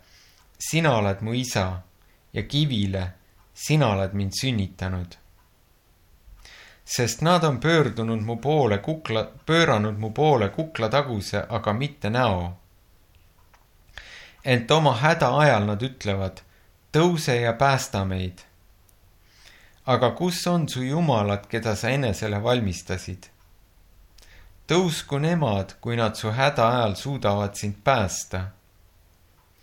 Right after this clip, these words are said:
Sest nõnda palju, kui sul on linnu,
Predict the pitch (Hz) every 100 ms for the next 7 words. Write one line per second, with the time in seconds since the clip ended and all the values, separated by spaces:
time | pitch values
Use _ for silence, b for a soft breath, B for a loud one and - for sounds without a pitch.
0 | B B B B B - 117 - 147 185
1 | 151 131 143 170 147 110 120 110 127 117
2 | 113 117 160 151 104 95 92